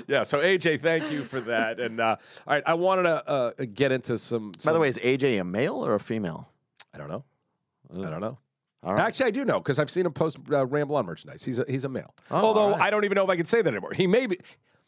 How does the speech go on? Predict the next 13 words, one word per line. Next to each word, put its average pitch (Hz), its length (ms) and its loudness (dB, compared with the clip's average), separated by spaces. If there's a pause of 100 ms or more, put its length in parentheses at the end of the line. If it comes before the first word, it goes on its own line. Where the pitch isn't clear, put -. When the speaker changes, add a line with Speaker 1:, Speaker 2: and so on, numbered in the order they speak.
(200)
Speaker 1:
he 247 200 2
appears 262 420 4
Speaker 2:
He 185 60 4
might 202 180 2
be 196 120 2
transitioning. 147 800 2
Speaker 1:
he 254 160 2
appears 247 640 2
to 175 140 2
me 175 480 2
to 147 160 0
be 175 240 2
what 139 200 0